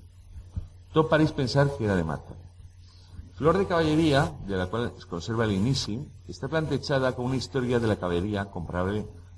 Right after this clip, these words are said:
al manual didàctic que sempre volia escriure Martorell. El, el Guillén de Baroy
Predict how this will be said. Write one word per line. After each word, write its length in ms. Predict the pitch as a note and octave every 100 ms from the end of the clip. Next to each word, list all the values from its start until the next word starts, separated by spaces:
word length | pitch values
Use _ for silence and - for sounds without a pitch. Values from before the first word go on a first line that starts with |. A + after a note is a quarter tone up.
| -
al 240 | - E2+
manual 320 | E2+ D#2+ F2+ A2
didàctic 460 | A2 G#2 - A#2
que 80 | G2+
sempre 260 | F#2+ F#2 F#2+
volia 300 | E2 E2+ E2
escriure 400 | - E2 D#2 D2
Martorell. 480 | C2+ - - B1 - - - - - - - - - - - -
El, 160 | - E2 D#2 - - - - - -
el 140 | E2 E2+
Guillén 240 | F#2 A#2
de 80 | A#2
Baroy 240 | A2+ C3+